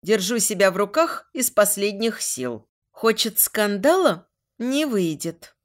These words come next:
Меня так просто не получится вывести из себя. Нисколько. В глазах победный блеск. Он чувствует, что я на грани. Я знаю, насколько старательными вы можете быть.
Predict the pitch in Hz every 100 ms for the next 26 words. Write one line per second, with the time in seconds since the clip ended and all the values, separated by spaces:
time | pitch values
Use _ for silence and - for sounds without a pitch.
0 | _ _ _ - 294 302 349 370 370 -
1 | 285 285 - 302 302 320 269 - - 285
2 | - 170 170 151 - 170 160 - - 170
3 | 143 151 143 - _ _ _ _ _ _
4 | 139 170 180 202 - 139 131 - 107 92
5 | _ _ _ 185 185 226 226 320 349 -
6 | 175 190 233 202 127 127 123 - - _
7 | _ _ - 269 254 - 320 302 285 294
8 | 285 - - 240 226 220 233 170 139 123
9 | 107 107 _ _ _ _ _ 139 170 254
10 | 247 208 147 143 147 - 156 143 147 -
11 | 143 156 196 190 165 147 139 139 190 151
12 | 135 135 - 104 107 - -